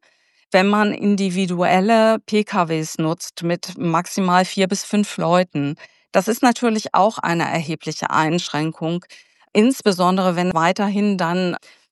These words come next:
die Zugangswege noch blockiert worden sind oder teilweise nicht zugänglich sind.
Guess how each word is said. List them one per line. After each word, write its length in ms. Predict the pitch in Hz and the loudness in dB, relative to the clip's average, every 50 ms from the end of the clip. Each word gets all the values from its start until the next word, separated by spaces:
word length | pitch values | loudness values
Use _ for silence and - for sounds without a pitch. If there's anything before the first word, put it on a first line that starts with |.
| _ | _
die 220 | - 190 190 202 185 | -6 0 2 2 2
Zugangswege 880 | - - - 240 240 269 226 196 175 - - - 165 160 156 - 165 | 0 -2 -2 2 4 4 2 2 -2 -6 -4 0 0 0 2 0 0
noch 340 | 151 151 151 151 - - - | 0 0 0 -2 -4 -8 -6
blockiert 680 | - 165 151 151 - - - 185 185 180 180 - - - | 0 0 0 0 -2 -4 0 2 2 2 0 -2 0 0
worden 320 | 151 143 139 156 151 165 | 0 2 2 2 0 0
sind 340 | 147 156 156 170 185 196 180 | -2 0 0 0 0 0 -2
oder 380 | - - 170 175 175 165 165 165 | -4 -4 -4 -2 0 -2 -2 -4
teilweise 600 | - - - 160 160 170 160 170 170 165 165 175 | -6 -2 0 2 2 4 4 2 2 2 2 2
nicht 260 | 175 175 - - - | 0 0 0 -4 -6
zugänglich 720 | - 226 220 214 208 196 180 165 160 151 147 135 - - - | -2 -2 0 0 2 2 2 2 2 0 -2 -2 -4 -10 -10
sind. 380 | - - 147 127 113 - - - | -6 -6 -4 -4 -4 -6 -8 -12